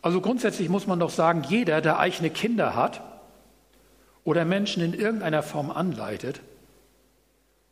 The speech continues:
ist doch solch ein Vorbereiter. So oder so. Er macht Menschen fit fürs Leben.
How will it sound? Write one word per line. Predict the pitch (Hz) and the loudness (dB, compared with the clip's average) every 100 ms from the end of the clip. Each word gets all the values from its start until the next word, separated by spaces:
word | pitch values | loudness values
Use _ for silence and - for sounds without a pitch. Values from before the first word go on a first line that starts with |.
| - | -6
ist | 180 - 147 | -4 -4 -6
doch | 123 | -6
solch | - 135 123 131 | -6 -6 -6 -10
ein | 127 | -10
Vorbereiter. | - 202 247 170 104 101 - - - - _ _ _ _ _ _ - | -8 -6 -4 -6 -8 -10 -12 -18 -20 -20 _ _ _ _ _ _ -8
So | 135 139 117 180 - - - | -4 -2 -4 -8 -14 -20 -16
oder | - 135 143 160 | -10 -6 -6 -6
so. | 208 202 - - - - _ _ _ _ _ _ _ _ _ _ _ _ - _ | -6 -6 -8 -20 -20 -20 _ _ _ _ _ _ _ _ _ _ _ _ -20 _
Er | 151 | -2
macht | 139 180 190 - 156 | 2 0 0 -6 -4
Menschen | 151 165 - 190 | -4 -2 -4 -6
fit | - 151 - | -4 -4 -4
fürs | 160 175 185 | -6 -6 -4
Leben. | 151 117 98 | -2 -2 -8